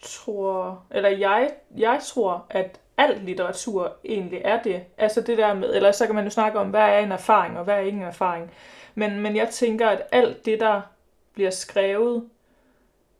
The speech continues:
det har jo også været igennem forfatteren på den ene eller den anden måde.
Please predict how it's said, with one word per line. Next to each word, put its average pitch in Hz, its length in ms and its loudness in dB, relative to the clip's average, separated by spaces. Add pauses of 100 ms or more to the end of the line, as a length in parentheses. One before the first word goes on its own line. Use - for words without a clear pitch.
(320)
det 226 180 4
har 202 200 0
jo 185 180 0
også 214 200 -4
været 196 200 0
igennem 190 500 0
forfatteren 185 640 0
på 185 120 -8
den 185 120 -8
ene 208 180 -4
eller 185 180 -6
den 185 120 -12
anden 190 200 -8
måde. 196 340 -4